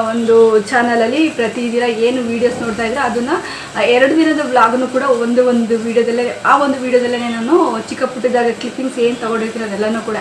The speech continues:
ಆ್ಯಡ್ ಮಾಡಿ ನಾನು ನಿಮ್ ಜೊತೆ ಶೇರ್ ಮಾಡ್ಕೊತೀನಿ. ಆ, ಪ್ಲೀಸ್ ನಂಗೆ ಸಪೋರ್ಟ್ ಮಾಡಿ, ಓಕೆನಾ?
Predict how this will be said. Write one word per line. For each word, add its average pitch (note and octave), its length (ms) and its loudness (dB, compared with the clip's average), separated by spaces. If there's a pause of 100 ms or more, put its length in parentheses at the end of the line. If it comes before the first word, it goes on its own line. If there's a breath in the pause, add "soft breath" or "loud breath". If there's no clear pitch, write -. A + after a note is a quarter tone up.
ಆ್ಯಡ್ A3 220 -2
ಮಾಡಿ A3+ 220 -4
ನಾನು A3+ 180 -4
ನಿಮ್ G#3+ 140 -4
ಜೊತೆ G3+ 180 -2
ಶೇರ್ A3 320 -4
ಮಾಡ್ಕೊತೀನಿ. G#3+ 520 -4 (600 loud breath)
ಆ, C#4 40 -2
ಪ್ಲೀಸ್ F#4+ 300 4
ನಂಗೆ C4+ 200 0
ಸಪೋರ್ಟ್ C4+ 460 0
ಮಾಡಿ, A3+ 280 2
ಓಕೆನಾ? A3 440 -4